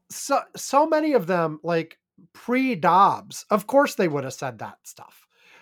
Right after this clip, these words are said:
But post-Dobbs, they've been busy erasing that shit off their websites to pretend they were never anti,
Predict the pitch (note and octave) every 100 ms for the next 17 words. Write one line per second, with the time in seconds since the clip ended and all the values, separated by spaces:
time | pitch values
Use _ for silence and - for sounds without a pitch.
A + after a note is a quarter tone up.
0 | _ C#3+ F3 G#3+ - - C4+ D#4 - F#3+
1 | D#3 C#3 C3 B2+ D3 - _ _ _ D#3
2 | C4+ C#4+ G#3+ C4 G3+ C#4 B3+ C4 A3+ G3+
3 | A#3+ - C#4 A#3 G#3+ F3+ - A3+ A3 A3
4 | G#3+ G#3+ C4+ D4 - F#3+ B2+ - - F#3
5 | G#3+ G#3+ A#3+ A#3+ A#3 A3 G#3+ A3 A#3+ A3+
6 | A3 A3 G#3+ G#3+